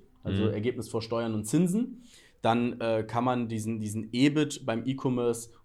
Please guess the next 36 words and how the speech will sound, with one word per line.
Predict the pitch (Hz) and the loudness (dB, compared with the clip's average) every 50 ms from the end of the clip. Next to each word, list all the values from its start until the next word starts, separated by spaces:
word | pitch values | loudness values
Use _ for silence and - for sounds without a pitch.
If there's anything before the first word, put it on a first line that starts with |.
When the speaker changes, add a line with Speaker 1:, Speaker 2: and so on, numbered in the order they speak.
| _ - | _ 4
Speaker 1:
ungefähr | 135 139 147 143 135 135 - - 127 120 120 120 120 113 - - - - | 4 6 6 6 4 2 0 0 0 2 4 4 2 0 -2 -14 -14 -10
rechnen | 104 95 120 120 - - 131 120 110 | -4 -2 -2 -2 0 -2 -2 -2 0
bei | 110 107 | 0 0
der | 104 110 113 110 | 0 0 -2 0
Größe | 107 107 98 110 110 113 113 113 117 113 110 110 | -2 -2 -2 -2 -2 -2 -2 -2 -2 0 0 0
jetzt, | 98 104 107 107 - - - - - | 0 -2 -4 -4 -6 -8 -10 -8 -6
äh, | 107 107 101 | -6 -4 -2
wenn | 110 113 | -2 0
man | 113 120 123 | 2 4 6
nur | 135 147 170 175 170 | 10 10 10 10 8
Amazon | 160 170 170 147 131 127 139 143 139 | 6 6 6 6 6 4 4 4 4
unterwegs | 131 135 135 143 131 131 143 147 143 - - | 0 0 0 0 0 2 0 0 0 -2 -2
ist, | 147 143 - 82 | 0 0 0 0
Speaker 2:
Ja. | 78 80 - - - _ - | -2 -4 -6 -12 -20 _ -2
Speaker 1:
mal | 117 117 117 120 123 127 123 - - - - _ _ _ - | 2 4 6 6 6 4 2 0 -6 -18 -20 _ _ _ -6
zweieinhalb. | - - - - 117 113 113 117 110 107 107 104 107 110 101 101 104 | -6 -4 2 4 4 6 6 4 2 2 2 0 0 0 -2 -6 -6
Also | - 104 107 107 | -6 -4 -2 -2
so | 107 117 | -2 -4
zwischen | 113 - - 143 - 147 135 135 | -6 -4 -4 -2 0 0 -2 -2
zwei | - - 135 131 143 147 | 0 2 4 6 6 6
und | 139 131 | 6 4
vier, | 135 - - 156 156 175 165 143 | 2 0 -2 2 4 6 6 6
je | 143 139 | 4 2
nachdem, | 139 127 - - 131 123 131 135 135 | 2 0 -2 -4 -2 0 4 4 4
wie | 135 127 | 4 4
da, | 127 123 117 117 | 2 0 0 0
welche | 123 120 117 117 | -2 -2 -4 -4
Produkte, | 110 117 123 120 139 139 139 - 139 123 | -6 -4 0 0 0 0 0 0 -2 0
wie | 123 | 0
das | 117 113 117 | 0 0 -2
Unternehmen | 113 123 120 120 123 | -4 -4 -2 -2 0
aufgestellt | 127 127 127 123 123 120 117 | 0 -2 -2 -4 -6 -4 -4
ist, | 113 113 | -2 -2
Speaker 2:
Ja. | 104 | -2
Speaker 1:
welcher | 87 - 113 | 0 0 0
Markt. | 117 120 123 123 - - | 2 2 2 2 0 -4